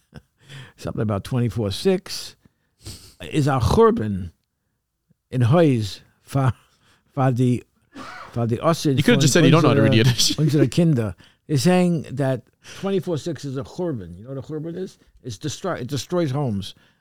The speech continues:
Speaker 1: It destroys homes and it destroys our children. Kaufen Azar, the Wist for a Kind. If you, if you buy such a thing for a kid, uh, rein in Speis in 'em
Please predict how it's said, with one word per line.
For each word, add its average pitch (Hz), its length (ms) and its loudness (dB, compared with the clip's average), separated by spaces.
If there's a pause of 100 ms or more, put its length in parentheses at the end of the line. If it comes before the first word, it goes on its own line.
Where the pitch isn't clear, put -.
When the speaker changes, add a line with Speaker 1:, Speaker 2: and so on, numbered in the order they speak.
Speaker 1:
It 120 80 -20
destroys 156 400 -2
homes 151 300 0
and 127 240 0
it 117 40 -8
destroys 139 500 -4
our 123 100 -2
children. 113 560 -4 (1400)
Kaufen 165 340 0
Azar, 131 560 0 (180)
the 110 280 -10
Wist 135 480 -4
for 127 500 -2 (400)
a 113 120 -8
Kind. 123 380 -2
If 104 100 -6
you, 123 100 -4
if 117 80 -4
you 127 80 -2
buy 147 180 -2
such 147 180 -4
a 120 40 -6
thing 147 220 -2
for 127 140 -2
a 117 80 -2
kid, 147 420 -4 (720)
uh, 113 1080 -2 (520)
rein 127 300 0
in 117 380 0 (560)
Speis - 1120 -4
in 135 180 -2
'em 120 340 -2